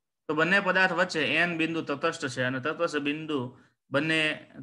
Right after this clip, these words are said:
તટસ્થ બિંદુએ બંનેના ગુરુત્વ બળ સમાન મૂલ્યના છે અને પરસ્પર વિરુદ્ધ દિશાના છે. તેથી એન બિંદુ એફ વન બરાબર એફ ટુ. એફ વન એટલે પહેલા વડે લાગતું બળ અને એફ ટુ એટલે બીજા વડે લાગતું ગુરુત્વ બળ. પહેલા વડે તે ગુરુત્વ બળ કેટલું લાગે? જી એમ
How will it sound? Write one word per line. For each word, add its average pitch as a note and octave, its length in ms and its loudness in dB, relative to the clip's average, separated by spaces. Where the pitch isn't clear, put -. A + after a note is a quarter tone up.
તટસ્થ E3+ 360 0
બિંદુએ D3+ 600 0
બંનેના D3+ 500 0
ગુરુત્વ D3 400 -4
બળ C#3+ 160 0
સમાન C#3 420 -2
મૂલ્યના A#2+ 500 -4
છે C#3+ 180 -8
અને B2+ 240 -8
પરસ્પર C3+ 440 -6
વિરુદ્ધ C3+ 300 -2
દિશાના D3 400 -4
છે. D#3 140 -6
તેથી D3 220 0
એન F3 240 2
બિંદુ F3 240 0
એફ D3+ 300 2
વન E3+ 160 0
બરાબર C#3+ 340 2
એફ C#3+ 100 2
ટુ. C#3 140 -8
એફ C#3 240 -2
વન D#3+ 100 0
એટલે D3+ 140 -2
પહેલા D3+ 280 2
વડે D#3 160 2
લાગતું D3+ 380 2
બળ F#3 120 2
અને D3 180 0
એફ C3+ 140 -2
ટુ D3+ 120 -4
એટલે C3+ 120 -4
બીજા C3+ 260 0
વડે C3+ 160 2
લાગતું B2 340 -2
ગુરુત્વ B2 360 -6
બળ. G2+ 180 -10
પહેલા D#3 220 6
વડે E3+ 160 6
તે E3+ 120 4
ગુરુત્વ E3+ 340 0
બળ F3 140 4
કેટલું F3 240 -4
લાગે? D#3 280 2
જી D3+ 340 0
એમ C#3+ 540 -2